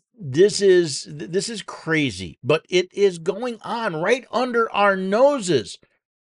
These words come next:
These Lilliputians are trying to bind us down with this ridiculous law, and all we really need to do is wake up and stand up and break those chains. But Americans seem to refuse to do it.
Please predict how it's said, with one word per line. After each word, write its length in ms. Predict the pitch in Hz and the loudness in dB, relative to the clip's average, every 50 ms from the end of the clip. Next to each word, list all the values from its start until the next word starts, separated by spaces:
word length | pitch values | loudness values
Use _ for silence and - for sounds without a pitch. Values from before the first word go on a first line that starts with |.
| _ - | _ -6
These 220 | 175 220 196 151 165 | -4 -4 -2 -2 -2
Lilliputians 840 | 214 262 285 277 247 - - - 262 277 262 - - 208 180 - - _ _ - | -2 0 0 0 -2 -4 -4 -4 -4 -4 -2 -2 -2 -2 -2 -2 -6 _ _ -2
are 120 | - 196 170 | 0 0 0
trying 300 | - - 226 233 214 190 | 0 0 -2 0 2 2
to 60 | 190 | 0
bind 400 | 139 - 190 185 226 262 247 240 | 2 2 0 2 2 2 4 4
us 160 | 226 165 160 | 4 4 2
down 260 | 160 185 180 208 208 | 0 0 0 0 0
with 100 | 202 185 | 0 2
this 200 | 180 185 180 - | 0 0 0 0
ridiculous 560 | 185 160 165 208 202 202 185 170 170 156 - | -2 0 0 0 0 -2 -2 -2 -2 -4 -4
law, 260 | 151 185 190 185 180 180 | -4 -2 -2 0 0 0
and 300 | 165 175 165 156 135 - - - _ _ _ | 0 0 0 0 -2 -6 -12 -20 _ _ _
all 220 | - 196 240 262 262 | 4 6 6 6 4
we 80 | 247 | 0
really 280 | 240 233 233 226 226 220 | -2 -2 -2 0 0 0
need 180 | 214 214 196 | 0 -2 -2
to 80 | 170 185 | -4 -4
do 140 | 185 202 185 | -2 0 0
is 100 | 151 131 | 0 -2
wake 400 | 117 127 156 202 214 208 - - | -2 2 4 4 4 4 2 -2
up 280 | 190 196 202 196 - - | -2 0 0 -2 -2 -4
and 160 | 165 165 165 | -6 -6 -6
stand 560 | - - - _ - 208 214 233 240 233 220 - - | -6 -8 -10 _ 4 4 6 6 4 0 -4 -6 -6
up 320 | - 131 131 127 - - _ _ _ _ _ _ _ _ _ _ _ - | -4 -2 0 0 -2 -2 _ _ _ _ _ _ _ _ _ _ _ -4
and 240 | 175 180 170 139 - | -2 -2 -2 -2 0
break 300 | 139 165 196 208 196 160 | 2 4 4 4 4 2
those 320 | 139 170 170 170 160 - | 0 0 0 0 -2 -6
chains. 460 | - - - 214 226 220 202 143 107 113 | -8 -6 -4 -4 -2 -2 -4 -4 -2 2
But 240 | 143 160 160 - _ _ _ _ _ _ _ _ _ _ _ _ _ _ _ _ - | 2 2 2 2 _ _ _ _ _ _ _ _ _ _ _ _ _ _ _ _ -2
Americans 460 | 156 190 233 254 233 226 226 214 - | 0 0 0 0 0 -2 -4 -6 -4
seem 320 | - 214 220 220 220 220 202 - - _ - | -6 -6 -6 -8 -10 -16 _ -20 -20 _ -12
to 100 | - 226 | -10 -6
refuse 520 | 233 233 - - - 220 240 247 233 208 - | -6 -6 -6 -6 -6 -6 -4 -4 -6 -6 -8
to 120 | 247 233 | -8 -4
do 240 | 170 220 247 277 269 | -2 0 0 2 0
it. 240 | 190 - - - | 0 -2 -6 -16